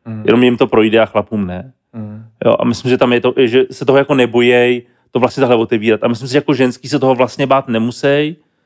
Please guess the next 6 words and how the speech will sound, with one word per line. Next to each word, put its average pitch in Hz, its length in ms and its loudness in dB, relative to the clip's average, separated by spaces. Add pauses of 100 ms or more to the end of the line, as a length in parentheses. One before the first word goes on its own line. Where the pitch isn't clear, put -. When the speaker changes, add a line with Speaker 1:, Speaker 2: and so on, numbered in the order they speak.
(400)
Speaker 2:
že 131 120 4
si 120 100 -4
to 139 100 2
můžou 131 240 2
dovolit, 123 560 2
protože 123 680 0